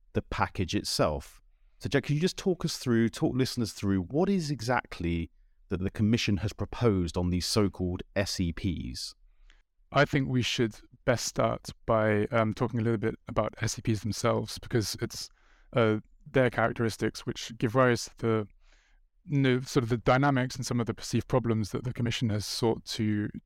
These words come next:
Speaker 2: to solve in the proposal. So S E Ps are patents that are deemed to be essential to a technical standard. Um, typically, when we talk about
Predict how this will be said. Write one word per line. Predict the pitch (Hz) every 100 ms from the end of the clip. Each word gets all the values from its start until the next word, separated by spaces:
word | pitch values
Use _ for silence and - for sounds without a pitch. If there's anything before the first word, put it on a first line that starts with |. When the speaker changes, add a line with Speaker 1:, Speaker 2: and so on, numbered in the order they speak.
| _
Speaker 2:
to | -
solve | 98 - 117 110
in | 104
the |
proposal. | 95 - 123 120 87 85 - _ _ - -
So | - 151
S | 147
E | 160
Ps | 147 120
are | 123
patents | 131 123 113 110
that | - 117
are | 107
deemed | 127 120 117 110 -
to | -
be | 117
essential | 113 - 127 120 117 104
to | -
a | 104
technical | - 104 -
standard. | - 110 107 117 - - _ _ _ -
Um, | 113
typically, | - 135 - 120
when | 110
we | 110
talk | 113 -
about | 110